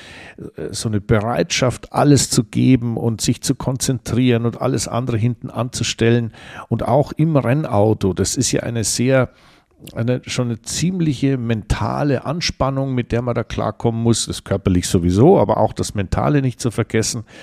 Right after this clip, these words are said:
Und das ist immer dann gut, wenn man was zurückbekommt, nämlich Erfolg. Und deswegen, mm, muss man immer bedenken,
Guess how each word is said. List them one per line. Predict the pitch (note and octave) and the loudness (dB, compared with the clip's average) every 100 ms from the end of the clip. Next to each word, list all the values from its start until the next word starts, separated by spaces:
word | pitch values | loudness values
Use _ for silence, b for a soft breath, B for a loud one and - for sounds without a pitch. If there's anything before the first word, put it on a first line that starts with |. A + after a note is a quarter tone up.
| B B B B | B B B B
Und | - C3 A#2+ - - - | 4 4 2 -4 -10 -6
das | - A#2 - - | -2 0 -2 -6
ist | - D3+ - | -2 0 0
immer | D#3+ E3+ C3+ | 0 0 2
dann | A#2 C#3+ D#3+ - | 0 0 -4 2
gut, | B2+ D3 A#3+ - - | 6 8 6 2 0
wenn | B2+ | 2
man | C#3 C#3 | 2 0
was | G#2+ - | 0 0
zurückbekommt, | - C#3 A3+ - - - - B1+ - - - _ | 2 4 4 2 -2 0 -2 -2 -6 -16 -20 _
nämlich | A2 G#2 F2+ C3 - - _ _ - | 0 2 4 2 0 -12 _ _ -4
Erfolg. | A#2 E3 A#2+ F2+ - - B B B B B | 0 2 4 2 -4 -18 B B B B B
Und | - G#2+ - - _ - | -4 -4 -6 -12 _ -4
deswegen, | C#3 - C3+ C#3+ D3+ C#3+ - D3 C3+ A#2+ B2+ | -2 0 -2 -2 -2 -4 -6 -6 -6 -6 -4
mm, | |
muss | C3 C#3 | -2 0
man | C3+ | -2
immer | C3+ C3 | -2 -2
bedenken, | A#2 G2+ G2+ D3+ D#3 C#3 | -2 -2 -4 -4 -4 -6